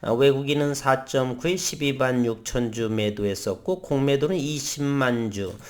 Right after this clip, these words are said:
공매도는 이십만 주가 현재 삼 일째 진행되고 있습니다.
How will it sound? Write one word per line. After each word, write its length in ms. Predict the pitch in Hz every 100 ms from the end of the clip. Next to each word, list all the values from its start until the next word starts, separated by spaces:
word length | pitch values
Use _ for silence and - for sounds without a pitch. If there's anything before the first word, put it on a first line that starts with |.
| -
공매도는 420 | - 135 156 180
이십만 640 | 175 160 - 151 156 147 139
주가 180 | 147
현재 500 | 139 131 117 104 120
삼 320 | 143 - 156 151
일째 480 | 143 139 - 139
진행되고 960 | 131 - 127 123 120 107 113 110 180 -
있습니다. 600 | 104 - - 85 - -